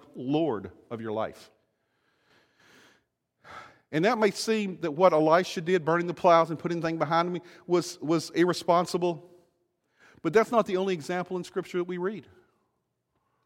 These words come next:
You know, in the New Testament, in Luke chapter five, when Jesus calls, uh, Peter and John and, uh,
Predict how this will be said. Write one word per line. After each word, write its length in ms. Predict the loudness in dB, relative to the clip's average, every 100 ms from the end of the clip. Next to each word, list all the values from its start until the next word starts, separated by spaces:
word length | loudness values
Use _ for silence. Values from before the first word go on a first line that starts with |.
| _ _ _ _ _
You 80 | 0
know, 120 | 4
in 60 | 4
the 80 | 2
New 120 | 0
Testament, 460 | 4 4 2 -6
in 100 | -4
Luke 160 | -2 -2
chapter 300 | 2 0 0
five, 460 | -4 2 4 4 0
when 140 | -4
Jesus 360 | -4 -6 -8 -12
calls, 460 | -2 0 0 -4 -14 -20 _
uh, 260 | -2 -2 -2 -12 -20
Peter 320 | -6 -2 0 0
and 120 | -2
John 300 | 0 0 0
and, 160 | -4 -10 _
uh, 340 | -6 -4 -4